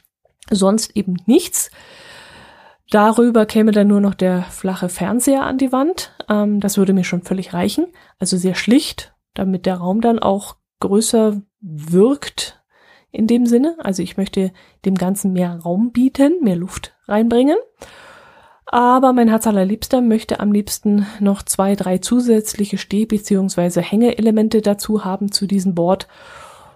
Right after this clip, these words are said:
Und das wird mir dann schon wieder zu schrankwandartig, zu wuchtig. Und da müssen wir jetzt wirklich hin und her ziehen, um da auf einen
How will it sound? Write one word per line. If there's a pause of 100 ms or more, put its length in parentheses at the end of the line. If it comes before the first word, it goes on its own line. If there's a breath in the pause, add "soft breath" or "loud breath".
Und
das
wird
mir
dann
schon
wieder
zu
schrankwandartig,
zu
wuchtig.
Und
da
müssen
wir
jetzt
wirklich (400 loud breath)
hin
und
her
ziehen, (160)
um
da
auf
einen